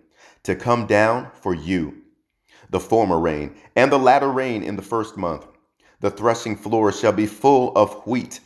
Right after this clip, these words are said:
and the vats shall overflow with new wine and oil. So I will restore to you the years that the swarming locust has eaten,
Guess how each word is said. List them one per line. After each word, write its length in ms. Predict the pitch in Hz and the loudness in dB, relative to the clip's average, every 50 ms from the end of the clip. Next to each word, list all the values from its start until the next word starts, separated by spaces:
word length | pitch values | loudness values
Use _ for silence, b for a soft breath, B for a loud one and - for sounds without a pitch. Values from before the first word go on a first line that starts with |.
| b b b b _ | b b b b _
and 120 | 107 110 | -4 -2
the 60 | 107 95 | -2 0
vats 440 | 85 104 104 95 76 - - - b b b b | 2 2 2 2 0 -4 -10 -16 b b b b
shall 220 | - - 127 - - | -2 0 0 4 4
overflow 480 | 147 156 143 143 139 - - 147 151 139 | 4 4 4 2 0 0 0 2 2 4
with 180 | 127 131 127 | 4 2 0
new 320 | 127 123 123 135 143 156 160 | -2 -2 -2 0 2 2 0
wine 480 | 135 104 113 120 127 120 104 95 85 - | 0 2 2 2 4 4 2 0 -2 -4
and 140 | - 92 90 - | -6 -6 -4 -2
oil. 340 | 98 107 98 90 82 73 - - - _ _ _ b b b b b b | 0 0 0 0 -2 -4 -6 -10 -18 _ _ _ b b b b b b
So 200 | - - 139 - | 0 4 4 6
I 240 | - 117 123 127 131 | 6 6 6 6 4
will 180 | 135 131 131 123 | 2 0 -2 -2
restore 460 | 107 107 101 - - 135 131 123 127 123 | -2 -4 -6 -8 -8 -4 -4 -2 -2 -4
to 160 | - - 120 | -6 -10 -10
you 420 | 110 113 123 123 127 131 139 - _ _ _ _ | -8 -6 -6 -6 -6 -8 -12 -18 _ _ _ _
the 160 | 82 87 101 | -10 -8 -6
years 440 | 101 92 104 117 120 123 127 123 123 | -6 -4 -2 0 0 0 -2 -2 -2
that 160 | 107 101 98 | -2 -2 -2
the 80 | 101 95 | -2 -8
swarming 540 | - - - 117 120 123 127 127 123 110 98 | -10 -8 -4 0 0 2 2 2 0 0 2
locust 460 | 104 110 120 117 - 120 117 - - | 2 2 2 2 -2 -4 -4 -4 -10
has 300 | - - 110 107 104 - | -6 -2 -2 -2 -2 -2
eaten, 380 | - 120 117 113 - 95 82 71 | -4 -6 -4 -4 -6 -6 -6 -6